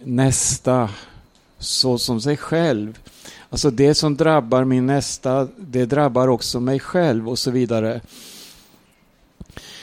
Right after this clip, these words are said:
Sen, <clears throat> det finns en annan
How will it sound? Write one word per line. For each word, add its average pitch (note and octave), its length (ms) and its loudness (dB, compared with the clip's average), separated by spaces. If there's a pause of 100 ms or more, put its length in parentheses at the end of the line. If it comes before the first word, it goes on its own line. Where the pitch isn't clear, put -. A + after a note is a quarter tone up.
(220)
Sen, F#3 300 2 (220)
<clears throat> - 840 0
det D#3+ 140 -2
finns F3+ 320 2 (100)
en E3+ 180 2
annan E3+ 540 2